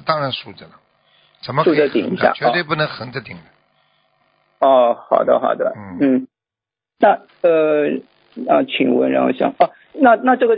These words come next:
Speaker 2: 比如说我们在观音堂啊，比如说观音堂，嗯，我们是点燃香以后嘛，因为，呃，前面有很几，呃，很多人就是拜殿都拜着，那我们点完香以后肯定是要绕到他们背后去，呃，给菩萨就是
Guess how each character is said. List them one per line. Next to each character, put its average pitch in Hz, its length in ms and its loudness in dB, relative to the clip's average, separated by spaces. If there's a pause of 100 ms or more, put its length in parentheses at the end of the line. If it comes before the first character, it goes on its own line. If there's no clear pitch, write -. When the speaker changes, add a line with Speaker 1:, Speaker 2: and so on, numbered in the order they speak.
(160)
Speaker 2:
比 - 80 4
如 143 60 4
说 202 160 6
我 151 140 4
们 123 160 2
在 160 220 6
观 175 200 0
音 208 80 -2
堂 - 180 0
啊， 113 140 4 (160)
比 120 80 -2
如 110 60 0
说 139 320 4
观 170 240 2
音 170 80 -6
堂， 123 260 0 (180)
嗯， 123 300 2
我 110 80 2
们 110 140 -4
是 131 180 2
点 120 380 -2
燃 117 260 2
香 151 300 2
以 120 100 0
后 - 160 2
嘛， 113 220 -2
因 139 180 0
为， 135 300 0 (260)
呃， 120 280 0 (640)
前 160 160 0
面 170 80 4
有 139 80 2
很 147 160 0
几， 120 260 -2
呃， 127 160 2
很 104 180 -6
多 143 160 4
人 139 140 0
就 139 80 -2
是 120 420 0
拜 139 140 2
殿 139 160 -4
都 139 100 0
拜 131 280 -2
着， 120 280 -2
那 147 180 2
我 127 100 2
们 113 200 -2 (140)
点 113 180 2
完 120 200 0
香 151 160 2
以 127 80 2
后 123 80 2
肯 - 160 -4
定 117 80 0
是 135 160 0
要 127 220 4
绕 139 220 4
到 120 140 2
他 - 220 -2
们 143 200 2
背 160 160 2
后 135 200 0
去， 123 540 0 (380)
呃， 107 300 4
给 95 240 0 (180)
菩 - 140 -4
萨 120 240 0
就 107 160 -6
是 110 280 -2